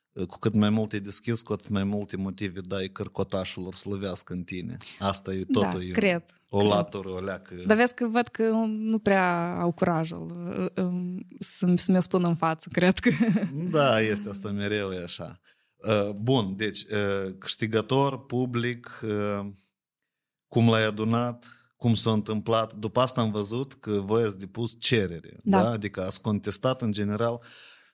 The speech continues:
Speaker 1: Ni tot, deci uite-te, eu spun personal, ni ne-a părut ciudat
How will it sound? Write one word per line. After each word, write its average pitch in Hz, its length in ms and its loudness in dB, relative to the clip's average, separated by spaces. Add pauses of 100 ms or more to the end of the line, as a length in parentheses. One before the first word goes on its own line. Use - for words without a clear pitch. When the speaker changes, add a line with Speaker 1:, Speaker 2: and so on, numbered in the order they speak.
(100)
Speaker 1:
Ni 160 220 6
tot, 185 280 0 (140)
deci 113 220 -4
uite-te, 131 340 -2 (120)
eu 127 200 2
spun 123 280 0
personal, 117 640 0
ni 123 160 4
ne-a 175 180 4
părut 147 360 -2
ciudat 104 640 0